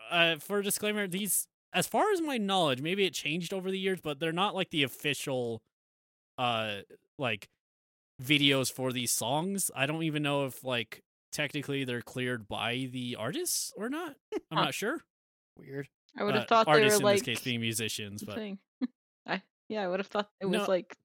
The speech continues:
Speaker 1: the
Speaker 2: from
Speaker 1: f-
Speaker 2: the artists. <laughs>
Speaker 1: Uh, I am almost positive the first one's not. Maybe after the success of the first one, they might have. I'm not sure. I'm not too familiar. Uh, they release, like, every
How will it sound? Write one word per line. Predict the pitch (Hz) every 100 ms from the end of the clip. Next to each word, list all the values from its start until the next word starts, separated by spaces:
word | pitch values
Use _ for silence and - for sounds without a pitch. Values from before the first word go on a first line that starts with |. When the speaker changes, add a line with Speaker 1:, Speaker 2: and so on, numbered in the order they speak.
| _ _ _ _ -
Speaker 1:
the | 202
Speaker 2:
from | 233 226
Speaker 1:
f- | 214
Speaker 2:
the |
artists. | 185 190 214 - - - - -
<laughs> | 294 - 330 - 330 320 - 311 - - -
Speaker 1:
Uh, | 156 160 160 -
I | 170
am | 226 233
almost | 226 320 -
positive | 233 233 220
the | 185
first | - 151 139
one's | 127 113 104 113
not. | 107 107
Maybe | 123 208 220
after | 131 135 - 160
the | 147 147 135
success | 127 160 - 160
of | 170
the | 170
first | 165 165 -
one, | 170 170 175 175
they | 175
might | 175 175
have. | 180
I'm | 160 160
not | 143
sure. | - 131 123 - _ _ _ _ -
I'm | 240
not | 262 196
too | 202
familiar. | 180 175 165 165 165 156
Uh, | 147 143
they | 160
release, | 175 240 226 -
like, | 165 139
every | 139 139 143 139 139 135 127